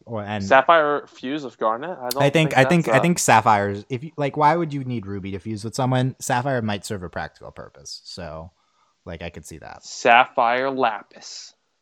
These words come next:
Speaker 2: The color palette
Speaker 1: You just
Speaker 2: wouldn't
Speaker 1: need,
Speaker 2: change.
Speaker 1: you just need a really blue giant thing. <laughs> So that's,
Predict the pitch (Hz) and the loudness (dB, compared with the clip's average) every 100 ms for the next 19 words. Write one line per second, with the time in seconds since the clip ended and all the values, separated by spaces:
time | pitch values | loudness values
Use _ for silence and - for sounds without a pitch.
0 | _ _ _ _ _ _ _ - - - | _ _ _ _ _ _ _ -8 -6 -4
1 | - 120 131 - 131 127 135 117 123 117 | -2 0 -2 -2 0 2 2 0 0 0
2 | 117 185 185 131 117 110 104 123 135 143 | 2 2 0 -4 -4 -4 -4 -4 -4 -2
3 | 160 160 131 131 135 113 98 98 107 110 | 0 2 2 0 0 -4 -10 -8 -4 -2
4 | 107 101 98 98 _ 113 101 92 92 87 | -2 -4 -6 -10 _ -8 -4 -4 -6 -10
5 | - 87 76 85 87 - - - - 147 | -10 -10 -12 -12 -10 -10 -10 -12 -2 0
6 | 117 117 - | 2 2 0